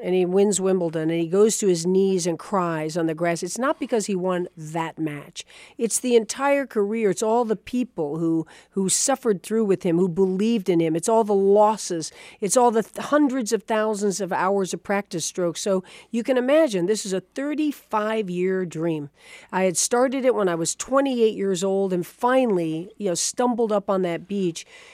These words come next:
at the age of sixty-four. So there was, there was a deep emotion of pride and satisfaction and team and,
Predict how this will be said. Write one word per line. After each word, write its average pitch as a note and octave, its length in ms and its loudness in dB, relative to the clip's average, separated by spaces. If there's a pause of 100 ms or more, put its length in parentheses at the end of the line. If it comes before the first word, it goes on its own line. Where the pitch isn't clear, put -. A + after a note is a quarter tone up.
(140)
at G3+ 220 0
the G#3 120 -2
age G#3+ 220 2
of F3+ 100 0
sixty-four. A3 1080 -2
So G#3 180 0
there G3+ 200 2
was, G3 280 0 (320)
there A3+ 140 4
was G3 160 2
a F#3 80 0 (300)
deep F#4 420 -2
emotion G3 600 4
of D#3 300 -6
pride G3 560 2
and D#3+ 140 -2
satisfaction F3+ 920 0
and D#3+ 280 -4
team G#3 640 2
and, E3 180 0